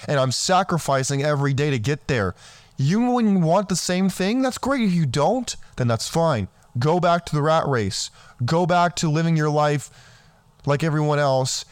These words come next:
and while complaining about how you don't see what's coming down the pipe. You look at stories in, like, mythology, for example. You look at Odin. Odin sacrificed his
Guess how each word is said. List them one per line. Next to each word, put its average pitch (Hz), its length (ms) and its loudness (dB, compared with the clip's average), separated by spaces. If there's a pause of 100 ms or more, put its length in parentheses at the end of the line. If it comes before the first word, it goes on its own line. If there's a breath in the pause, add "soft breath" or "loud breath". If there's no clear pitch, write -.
and 147 160 -2
while 139 220 2
complaining 147 500 0
about 127 280 2
how 123 360 2 (240 loud breath)
you 135 180 2
don't 151 280 0
see 147 220 -2
what's 135 180 0
coming 143 280 0
down 131 180 0
the 123 80 0
pipe. 113 400 -2 (1600 soft breath)
You 190 160 0
look 285 160 0
at 220 120 -2
stories 180 520 0
in, 143 320 0
like, 135 220 0
mythology, 139 640 0
for 117 220 -2
example. 113 340 -2
You 131 60 0
look 160 140 -2
at - 120 -6
Odin. 143 440 -2 (440 loud breath)
Odin 220 300 2
sacrificed 185 720 0
his 156 180 -2